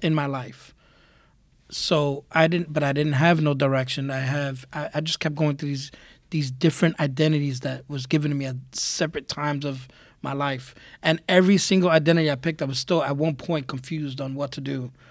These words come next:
where to go. Um, so, yeah, I didn't have that. You know, when you said that, I was thinking, I'm like,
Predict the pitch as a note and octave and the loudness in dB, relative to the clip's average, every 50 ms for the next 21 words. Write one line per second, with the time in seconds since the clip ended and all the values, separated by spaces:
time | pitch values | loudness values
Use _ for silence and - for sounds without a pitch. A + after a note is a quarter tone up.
0 | - _ _ _ - C#3 C#3+ C#3+ C3+ C#3+ D3 C#3 C3 B2+ A#2 - - _ _ _ | -20 _ _ _ -4 -2 -2 -2 -2 0 -2 0 0 -2 -6 -12 -16 _ _ _
1 | _ _ - - - _ _ _ F3+ D3 C#3+ C3 C3 B2+ A#2+ - - _ _ _ | _ _ -20 -20 -20 _ _ _ -6 -6 -6 -4 -6 -8 -8 -10 -14 _ _ _
2 | _ _ _ _ _ _ _ _ - - - - - - F#3+ E3+ D#3+ D#3 D3 - | _ _ _ _ _ _ _ _ -16 -14 -6 -4 2 6 6 8 8 6 4 2
3 | - _ _ _ E3 F3+ F#3 E3+ D#3 E3+ F3+ F#3+ F#3+ F3+ F3 F#3+ G3 F#3+ E3+ E3 | -6 _ _ _ 4 4 6 6 6 4 4 4 4 6 6 8 6 6 6 6
4 | D#3 D3 C#3+ - D3 D#3 D#3 D3+ D3+ C#3+ C#3+ D#3 - - - A3 G#3 - - D#3+ | 4 4 2 0 0 2 2 2 2 0 -4 -10 -16 -16 -14 -14 -14 -10 -8 -10
5 | D#3+ D#3+ E3 E3+ E3 E3 E3 D#3+ D#3+ - G3 G3+ G#3 F#3 E3 D#3+ D3+ C3 - - | -8 -8 -2 0 2 2 2 2 2 6 6 6 8 8 6 6 4 4 0 0
6 | F#3+ G#3+ G3 D#3+ D3 D3 D3 C#3+ C#3+ C#3 | 0 0 2 0 0 0 0 0 -2 -4